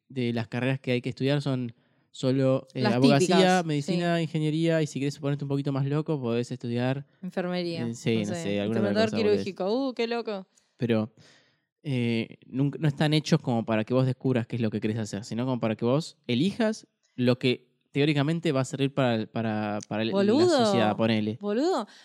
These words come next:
Speaker 2: te hacen hacer esos, eh,
Speaker 1: Test
Speaker 2: test
Speaker 1: de mierda.
Speaker 2: vocacional que te sale médico.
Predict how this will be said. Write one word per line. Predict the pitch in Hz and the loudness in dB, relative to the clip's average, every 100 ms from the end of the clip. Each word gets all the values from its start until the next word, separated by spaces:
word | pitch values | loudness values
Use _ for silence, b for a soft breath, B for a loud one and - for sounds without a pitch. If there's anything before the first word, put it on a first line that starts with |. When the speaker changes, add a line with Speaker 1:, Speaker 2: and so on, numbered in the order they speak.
| _ | _
Speaker 2:
te | 320 | -4
hacen | 359 | 0
hacer | 269 233 311 | 0 0 0
esos, | 320 240 214 202 - - | 0 2 2 2 -2 -4
eh, | 208 202 196 190 185 185 | -2 0 0 -2 -2 0
Speaker 1:
Test | 143 262 | 2 6
Speaker 2:
test | |
Speaker 1:
de | 285 | 8
mierda. | 269 262 | 8 6
Speaker 2:
vocacional | 247 233 247 330 | 6 4 2 2
que | 294 | -2
te | 226 | -2
sale | 240 247 240 - b b b _ _ _ | 0 4 2 0 b b b _ _ _
médico. | 180 175 160 165 143 | -4 -2 -4 -8 -12